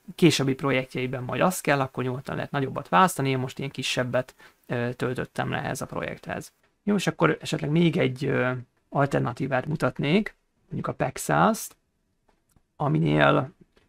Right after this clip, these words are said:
szintén tudsz, ö, ingyenes képeket, illetve videókat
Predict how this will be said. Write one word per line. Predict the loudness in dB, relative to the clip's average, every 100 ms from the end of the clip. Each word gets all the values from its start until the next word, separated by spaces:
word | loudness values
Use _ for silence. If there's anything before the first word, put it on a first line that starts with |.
| _
szintén | 2 4 6 4
tudsz, | 2 -2 -4 -2
ö, | 0 0 -4 -10 -10 -4
ingyenes | -2 -2 -4 4
képeket, | 4 4 0 -4
illetve | -4 -4 -4
videókat | 0 2 2 0 -4 -6